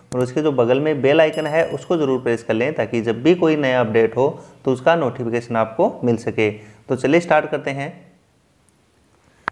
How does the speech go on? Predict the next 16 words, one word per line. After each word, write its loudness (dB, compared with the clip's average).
तो -6
देखिए, 0
पहला 2
क्वेश्चन -6
है -4
कि -2
निम्न 2
में 0
से 0
कौन 2
सा 4
मात्रक 0
वही 2
मात्रा 4
मापता 0
है 0